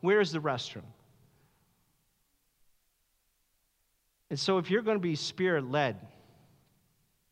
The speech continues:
you're gonna have to be willing to follow.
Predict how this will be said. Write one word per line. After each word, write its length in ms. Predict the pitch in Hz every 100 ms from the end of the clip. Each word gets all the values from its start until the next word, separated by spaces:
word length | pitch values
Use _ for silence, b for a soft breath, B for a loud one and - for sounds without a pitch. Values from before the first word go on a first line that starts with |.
| _ _ _ _ _ _ _ _ _ _ _ _
you're 120 | - 147
gonna 120 | 175
have 100 | 175
to 60 | 135
be 120 | 143
willing 280 | 143 143 123
to 100 | -
follow. 360 | 117 110 92